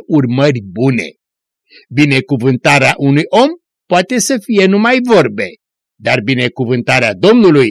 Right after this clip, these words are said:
îmbogățește și sfințește. Urarea cea mai de dorit pe care noi am putea o face celui mai bun prieten al nostru nu este fericire și noroc, ci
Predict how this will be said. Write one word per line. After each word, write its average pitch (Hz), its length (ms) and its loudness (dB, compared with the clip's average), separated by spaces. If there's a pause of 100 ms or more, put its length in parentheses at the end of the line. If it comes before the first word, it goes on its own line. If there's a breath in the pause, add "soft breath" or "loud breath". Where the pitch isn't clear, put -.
(120)
îmbogățește 131 1080 -2 (200)
și - 280 -4
sfințește. 127 920 -4 (1080 loud breath)
Urarea 196 560 0
cea 226 220 -2
mai 202 200 2
de 151 180 0
dorit 139 400 0 (220)
pe 135 140 -4
care 139 300 -2
noi 170 240 0
am 139 140 0
putea 135 500 0
o 117 100 0
face 135 360 -4 (120)
celui 185 320 2
mai 139 200 0
bun 143 260 0
prieten 135 540 -2
al 117 160 -4
nostru 190 500 0 (320 loud breath)
nu 262 140 2
este 170 480 0 (280)
fericire 135 600 0
și 123 180 -4
noroc, 113 440 -6
ci - 160 -2